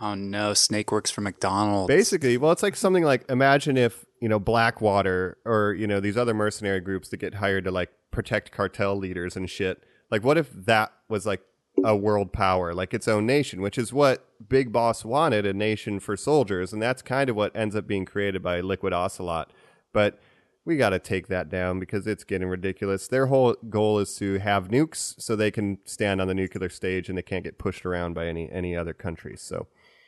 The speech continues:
Speaker 2: you're infiltrating in to, again, stop Liquid Ocelot, Liquid, your twin, you know, your biggest rival. And that's pretty much the main plot. This has some open world elements.
Speaker 1: Wow.
Speaker 2: Yeah. Really advanced
Speaker 1: What a
Speaker 2: stealth.
Speaker 1: crazy plot, dude. Metal Gear, baby.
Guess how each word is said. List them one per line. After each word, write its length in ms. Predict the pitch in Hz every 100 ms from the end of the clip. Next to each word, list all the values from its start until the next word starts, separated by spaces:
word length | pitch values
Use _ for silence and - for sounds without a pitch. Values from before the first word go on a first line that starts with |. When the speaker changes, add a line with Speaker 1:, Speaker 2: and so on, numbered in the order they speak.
| _ _ _ -
Speaker 2:
you're 160 | 120 135
infiltrating 500 | 131 127 131 123 117
in 180 | 120 123
to, 120 | 110
again, 360 | 98 107 107 127
stop 360 | - 104 107
Liquid 280 | 110 107 104
Ocelot, 560 | 98 104 117 123 143 - _ _
Liquid, 400 | 98 95 98 90
your 160 | 90 90
twin, 440 | - - 127 135
you 100 | 139
know, 180 | 117 120
your 140 | 131
biggest 320 | 92 98 92 -
rival. 440 | 92 95 101 101 - _ _ _ _
And 300 | 104 104 104
that's 200 | 127 131
pretty 240 | - 190
much 400 | 147 113 - - _ _
the 240 | - - 101
main 240 | 101 95
plot. 340 | - 98 92
This 140 | 78 113
has 160 | 131 120
some 260 | - 110
open 280 | 104 104 101
world 180 | 98 98
elements. 440 | 101 101 101 101
Speaker 1:
Wow. 480 | 101 101 101 101 95
Speaker 2:
Yeah. 220 | 98 98 101 -
Really 280 | 113 135 135
advanced 360 | 120 98 98 107
Speaker 1:
What 140 | 135
a 100 | 123
Speaker 2:
stealth. 160 | 101 101
Speaker 1:
crazy 360 | 101 98 101
plot, 480 | 95 - 87 80 82
dude. 320 | 85 87 85 - _ _ -
Metal 380 | 95 120 151 147
Gear, 320 | 110 98 87
baby. 400 | 82 85 85